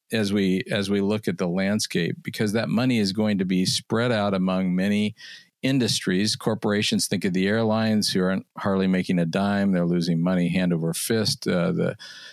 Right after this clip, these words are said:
entertainment, um, n-, industry, the, uh, lodging industry, uh, so many,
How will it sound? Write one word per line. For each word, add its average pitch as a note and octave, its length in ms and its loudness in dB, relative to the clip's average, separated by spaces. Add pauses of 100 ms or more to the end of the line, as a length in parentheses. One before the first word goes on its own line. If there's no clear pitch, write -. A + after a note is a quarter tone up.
(200)
entertainment, G#2 1040 0
um, F#2+ 680 0 (160)
n-, G#2+ 240 0
industry, G#2 600 2
the, E2+ 380 2
uh, E2+ 260 0 (260)
lodging G#2 460 2
industry, G2+ 720 0 (500)
uh, F#2 440 0 (140)
so - 320 -2
many, F#2+ 400 2